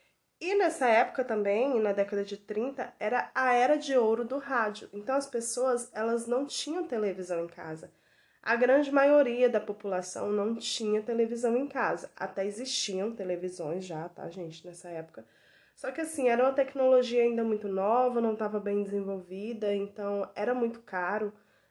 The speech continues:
As pessoas que tinham eram só uma parte da elite.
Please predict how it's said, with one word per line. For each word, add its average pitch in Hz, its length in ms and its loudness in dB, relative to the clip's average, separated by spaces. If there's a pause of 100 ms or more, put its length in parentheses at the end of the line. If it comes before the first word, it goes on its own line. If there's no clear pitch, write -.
As 214 220 -6
pessoas 247 400 0
que 240 140 -12
tinham 226 420 0
eram 208 220 0
só 214 760 0 (480)
uma 247 200 -4
parte 226 540 -4
da 208 180 2
elite. 196 760 -6